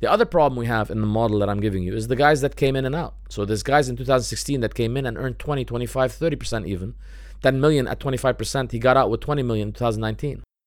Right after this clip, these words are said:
So the problem there, there's a little bit of a hole there, and, and we probably need to have a discussion, uh, about how to, you know, what do we do about those guys that came in and out? What do we do about the guys that was able to get the six or seven billion that Muhammad Zbib talks about that ran away?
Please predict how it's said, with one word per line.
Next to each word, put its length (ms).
So 100
the 80
problem 320
there, 140
there's 180
a 60
little 160
bit 80
of 80
a 60
hole 260
there, 240
and, 320
and 180
we 80
probably 320
need 220
to 280
have 160
a 60
discussion, 640
uh, 140
about 320
how 160
to, 160
you 100
know, 140
what 180
do 60
we 80
do 140
about 180
those 160
guys 280
that 140
came 200
in 80
and 100
out? 180
What 120
do 60
we 80
do 120
about 140
the 80
guys 320
that 100
was 240
able 200
to 80
get 180
the 80
six 340
or 60
seven 320
billion 300
that 180
Muhammad 260
Zbib 220
talks 240
about 240
that 100
ran 160
away? 240